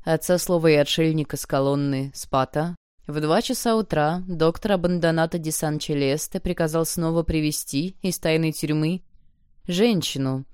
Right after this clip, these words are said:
именуемую Лавекья, что и было сделано, и она предстала перед судом.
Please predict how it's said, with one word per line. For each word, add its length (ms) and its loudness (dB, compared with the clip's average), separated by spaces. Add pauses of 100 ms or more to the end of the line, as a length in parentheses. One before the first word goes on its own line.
(140)
именуемую 760 4
Лавекья, 760 0 (260)
что 240 0
и 80 4
было 240 4
сделано, 580 2
и 0 -
она 220 2
предстала 520 0
перед 240 -4
судом. 560 -4